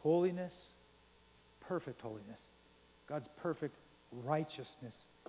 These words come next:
and God's perfect justice demands that we are found guilty because we have missed the mark and we have sinned and we've been born into that way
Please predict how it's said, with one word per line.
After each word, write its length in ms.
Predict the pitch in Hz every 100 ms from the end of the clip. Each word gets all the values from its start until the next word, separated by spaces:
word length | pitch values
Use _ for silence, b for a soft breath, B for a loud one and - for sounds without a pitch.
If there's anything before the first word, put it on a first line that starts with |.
| - - - - -
and 100 | 131
God's 260 | 139 135 113 - - -
perfect 320 | 160 - - - - -
justice 760 | - 165 - - 101 - - - - - - - - - - - - - -
demands 800 | 143 123 131 147 147 123 107 - - - - - - - - - -
that 100 | 110
we 120 | 131
are 100 | 131
found 320 | - 135 123 110 110
guilty 420 | 143 139 - 101 - - - - - - - - - - - -
because 280 | 117 127 113
we 100 | 123
have 120 | 107
missed 300 | 123 117 -
the 60 |
mark 320 | 110 113 107 104 - - - -
and 100 | 113
we 100 | 117
have 120 | 117 -
sinned 600 | - - 139 120 107 - - - - -
and 100 | 113
we've 140 | 117 110
been 80 | 107 107
born 380 | 113 131 123 110 107
into 220 | 117 -
that 240 | 117 117 107
way 380 | 117 120 110